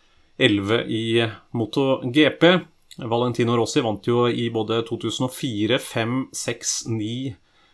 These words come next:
og i seksten, mens Lorenzo vant i tjue ti, tjue tolv,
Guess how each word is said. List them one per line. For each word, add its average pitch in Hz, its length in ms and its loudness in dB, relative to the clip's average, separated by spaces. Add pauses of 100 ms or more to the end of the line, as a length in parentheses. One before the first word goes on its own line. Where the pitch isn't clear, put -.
(300)
og 113 320 0
i 113 220 -4
seksten, 143 560 0
mens 131 240 2
Lorenzo 123 480 2
vant 117 280 -2
i 120 100 0
tjue 113 320 -4
ti, 110 240 -8
tjue 113 260 -6
tolv, 120 480 0